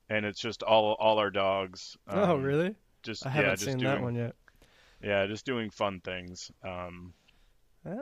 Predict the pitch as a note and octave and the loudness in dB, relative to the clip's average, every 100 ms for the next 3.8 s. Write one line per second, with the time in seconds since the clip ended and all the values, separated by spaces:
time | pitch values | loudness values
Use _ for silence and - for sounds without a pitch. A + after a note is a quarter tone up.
0 | C4+ E3+ - D3+ D#3 A#2 G#2+ D#3 E3+ E3+ | -10 -12 -4 0 2 2 0 -2 -4 -2
1 | C#3+ C3+ C3+ B2+ A#2 A2+ A#2 A2+ A#2 A#2+ | 0 2 2 2 0 0 -2 -2 -2 -6
2 | A2 A2+ A2+ A2+ A2 A2 A2+ B2 - - | -6 -4 -2 -4 -6 -4 -4 -6 -12 -20
3 | - - - - - - C#3+ D2 | -20 -20 -20 -20 -2 4 4 2